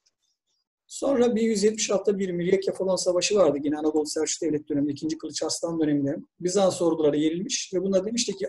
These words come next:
Anadolu'nun Türk yurdu olduğu, tapusunun Türklerin olduğu kabul ettirilmişti. İşte bizden koparılmak istenen o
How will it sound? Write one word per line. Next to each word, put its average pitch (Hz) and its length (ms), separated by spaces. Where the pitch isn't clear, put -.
Anadolu'nun 196 1120
Türk - 320
yurdu 160 220
olduğu, 165 520
tapusunun 185 480
Türklerin 180 380
olduğu 151 360
kabul 156 220
ettirilmişti. 220 580
İşte 175 340
bizden 196 400
koparılmak 180 520
istenen 143 360
o 180 280